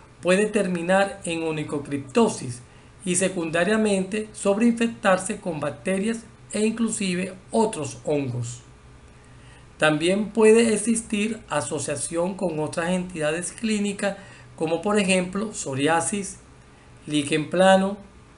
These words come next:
o una magnificación de la tiña en pacientes con síndrome de Down o diabetes. La otra característica clínica es la parasitación superficial del plato unguial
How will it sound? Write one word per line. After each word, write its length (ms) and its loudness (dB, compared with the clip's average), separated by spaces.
o 200 8
una 400 2
magnificación 1080 0
de 80 2
la 180 0
tiña 460 -2
en 160 -6
pacientes 640 -6
con 260 -8
síndrome 560 -2
de 140 0
Down 320 4
o 200 2
diabetes. 680 -4
La 180 6
otra 420 6
característica 880 0
clínica 680 -4
es 260 -4
la 200 2
parasitación 960 -4
superficial 840 -4
del 160 -4
plato 320 -6
unguial 460 0